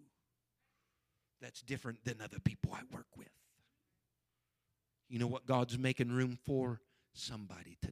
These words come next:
testify. Hallelujah. If you'll stand to your feet here tonight.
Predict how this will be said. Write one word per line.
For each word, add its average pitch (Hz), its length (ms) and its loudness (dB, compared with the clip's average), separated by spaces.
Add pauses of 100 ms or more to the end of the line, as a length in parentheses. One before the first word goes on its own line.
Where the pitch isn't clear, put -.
(140)
testify. - 540 -12 (2500)
Hallelujah. 113 380 6
If - 120 -2
you'll - 100 -2
stand 123 320 -4
to 117 60 -10
your 113 100 -6
feet 135 240 -10
here 110 200 -4
tonight. 107 420 -12